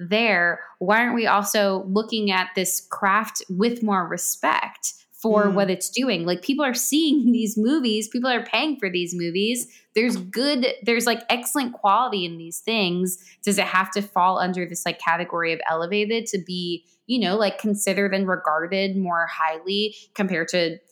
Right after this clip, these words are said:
Speaker 1: Scream or, like,
Speaker 2: Yeah.
Speaker 1: other slashers or other things? So, so that's my, that's my aside, but I don't think that this, like, fits in elevated, but I do like that it has a strong message in addition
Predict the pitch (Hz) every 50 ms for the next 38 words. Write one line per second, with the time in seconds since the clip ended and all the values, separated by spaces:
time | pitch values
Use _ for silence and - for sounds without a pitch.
0 | _ _ _ - - - - - - 202 202 196 202 208 214 226 233 240 247 -
1 | - 196 190 190 180 185 180 175 175 175 165 160 165 - - - 175 165 170 196
2 | 220 208 202 170 165 - - 160 170 202 220 - - 254 247 247 247 254 254 220
3 | 202 202 170 - - 190 185 226 262 269 247 - 294 294 302 302 302 311 311 302
4 | - - 220 190 185 175 180 180 170 - - _ _ _ _ - - - 208 202
5 | 214 220 226 - 254 247 233 220 208 202 190 185 180 - - - _ 233 240 240
6 | 254 254 233 220 - - 185 180 - - - 160 160 160 160 156 156 156 160 160
7 | - 175 160 151 - - - _ _ _ _ _ _ - - - _ 233 226 247
8 | 262 247 240 214 208 202 196 190 - 180 175 - 170 156 143 - - _ _ -
9 | - - - 175 170 170 - 175 160 160 160 156 - - - 170 165 165 175 175
10 | 202 202 208 202 226 233 220 202 208 208 214 208 196 - - 240 247 247 247 240
11 | 240 240 - - - _ - 185 185 196 190 196 208 202 - - 190 185 175 160
12 | - - 185 165 175 - - 170 170 170 170 160 - - - 165 160 156 156 156
13 | - - - 175 160 156 156 156 156 151 165 - - - 139 151 - 175 170 160
14 | - - - - _ _ 202 196 190 175 160 175 185 180 - - 170 160 165